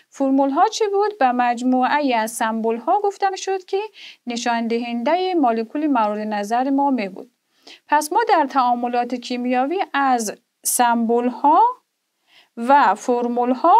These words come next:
استفاده می‌کردیم که هر کدام، اه، چیز مشخص را برای ما نشان می‌داد. سمبول ها اتم ها را نشان می‌داد و فرمول ها مولکول ها را برای ما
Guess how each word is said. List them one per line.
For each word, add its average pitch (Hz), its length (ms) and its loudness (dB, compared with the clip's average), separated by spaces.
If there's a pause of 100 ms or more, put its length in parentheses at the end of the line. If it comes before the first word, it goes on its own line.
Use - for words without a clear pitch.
(240)
استفاده 240 560 2
می‌کردیم 190 560 -8 (280)
که 285 120 -2
هر 381 260 4
کدام، 415 360 2 (440)
اه، 233 320 -2
چیز 320 240 -4
مشخص 277 560 0
را 233 100 2
برای 214 200 0
ما 269 180 2
نشان 254 380 2
می‌داد. 208 240 -2
سمبول 226 440 0
ها 240 180 0 (120)
اتم 226 240 -4
ها 311 140 -2
را 466 80 0 (100)
نشان 415 320 0
می‌داد 403 240 2 (120)
و 359 200 4
فرمول 370 380 -2
ها 359 200 0
مولکول 226 360 -2
ها 269 180 -2
را 269 60 -2
برای 208 180 -4
ما 247 300 -4